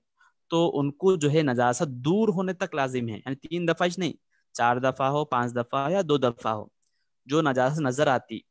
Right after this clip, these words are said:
गोबर वगैरह है, नज़र आती है, तो उनको पूरा दूर होने तक धोना लाजिम है। तो ये चीज़ें हुई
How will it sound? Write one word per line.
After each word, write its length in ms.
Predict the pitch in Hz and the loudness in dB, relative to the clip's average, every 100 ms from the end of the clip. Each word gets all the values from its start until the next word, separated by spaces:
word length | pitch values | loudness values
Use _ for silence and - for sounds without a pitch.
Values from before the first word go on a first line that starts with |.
| - | -6
गोबर 300 | 131 131 139 | -2 0 0
वगैरह 460 | 120 117 120 117 | 0 -2 -2 -2
है, 80 | 110 | -4
नज़र 240 | 117 139 143 | -2 0 2
आती 320 | 110 - 107 | 0 -4 -12
है, 60 | 107 _ _ _ _ - | -12 _ _ _ _ -8
तो 40 | |
उनको 180 | 151 175 | -6 -6
पूरा 220 | - 160 | 0 0
दूर 260 | 127 156 196 | 0 -2 -2
होने 200 | 147 127 | -2 -6
तक 140 | 160 | -8
धोना 320 | 135 117 117 | -6 -4 -4
लाजिम 420 | 139 104 101 104 104 | -4 -4 -6 -10 -8
है। 240 | 110 107 - _ _ _ _ _ _ _ _ _ _ _ _ _ - | -6 -8 -8 _ _ _ _ _ _ _ _ _ _ _ _ _ -8
तो 40 | |
ये 160 | 151 165 | -2 0
चीज़ें 300 | 160 143 160 | 0 0 2
हुई 260 | 156 160 | 2 0